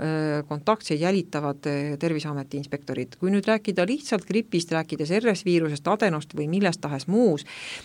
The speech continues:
siis, eh, ega see on mõnes mõttes sarnane. Sa pead, eh, nende kontaktsetele, ma ei tea, loengu, eh, võtad nad kokku, räägid nendega läbi,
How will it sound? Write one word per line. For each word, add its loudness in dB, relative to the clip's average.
siis, 0
eh, 8
ega 2
see 0
on 4
mõnes 2
mõttes -2
sarnane. 2
Sa -6
pead, 0
eh, 6
nende 0
kontaktsetele, 2
ma -2
ei -8
tea, -4
loengu, 6
eh, 8
võtad 0
nad -4
kokku, 4
räägid 4
nendega 0
läbi, 4